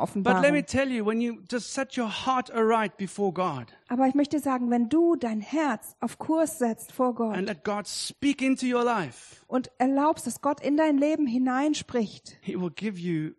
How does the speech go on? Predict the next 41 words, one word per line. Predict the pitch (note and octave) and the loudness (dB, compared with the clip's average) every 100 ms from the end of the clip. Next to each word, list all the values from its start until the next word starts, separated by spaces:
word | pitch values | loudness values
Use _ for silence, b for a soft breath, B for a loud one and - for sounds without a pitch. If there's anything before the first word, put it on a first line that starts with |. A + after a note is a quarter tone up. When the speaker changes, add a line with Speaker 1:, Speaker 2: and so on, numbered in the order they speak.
| - | -8
Speaker 1:
revelation | D#3+ D#3+ E3 F3+ G3+ - C#3+ - | -4 -2 0 0 0 -2 -8 -8
of | D3 C3 | -12 -12
how | E3 F3 | -10 -4
He | F3 | -4
sees | D#3 E3+ E3+ C3+ | -6 -10 -10 -10
you. | A2 G2+ | -16 -12
Speaker 2:
dann | A3+ A3+ | -4 -2
wird | C4 F#4+ - | -2 -4 -4
er | |
dir | A3 A#3+ | -2 -2
Offenbarung | - - A#3+ B3 C#4+ D4 C#4 | -4 -2 -2 0 -2 -2 0
darüber | B3 A#3 A3+ | 0 -2 -2
geben, | G#3+ G#3+ A3 G#3+ | 0 0 0 -2
wie | A3+ | -4
er | A3+ A#3+ | -2 -2
dich | A#3+ - | -2 -6
sieht. | - A#3 - - _ - | -4 -4 -4 -16 _ -6
Speaker 1:
Not | G#3+ C#4 B3 | 0 0 0
only | B3+ B3+ A#3+ | 0 0 -2
as | G#3 | -6
the | F#3 | -8
child | - G#3 G#3 G3 | -8 -6 -4 -2
of | F3 | -4
God, | C#3+ F3 C3 A2 - | -4 -4 -4 -10 -4
Speaker 2:
Nicht | B3 F4 - - | 0 0 -2 -2
nur | G3 F#3 A#3 - | 0 2 -2 -6
als | A3 A3 - | -8 -8 -2
Kind | C#4+ D4+ | 0 2
Gottes, | C#4 C#4 A#3+ D4 - | 0 0 0 -2 -4
Speaker 1:
but | F#3+ - | -6 -4
just | A3+ C4 - | -2 -2 -2
as | A3+ A3 | -4 -2
importantly | A3+ - A#3 A#3 A3 - A#2+ A2 _ _ | -2 0 0 0 -6 -6 -12 -12 _ _
Speaker 2:
sondern | - A#3+ B3 B3 | -2 2 2 2
genauso | A#3 A#3 C#4+ D#4+ D4+ | 2 4 2 2 0
wichtig | D4 - D#4 - _ _ - | -4 -4 -6 -8 _ _ -12
Speaker 1:
as | D3 | -10
the | C3 | -10
church. | - D3+ A2+ - - _ _ _ _ _ _ | -8 -8 -8 -14 -20 _ _ _ _ _ _
Speaker 2:
als | G#3 G3+ - | -8 -8 -4
Gemeinde. | A3+ C4 B3 F3 | -2 0 -2 -4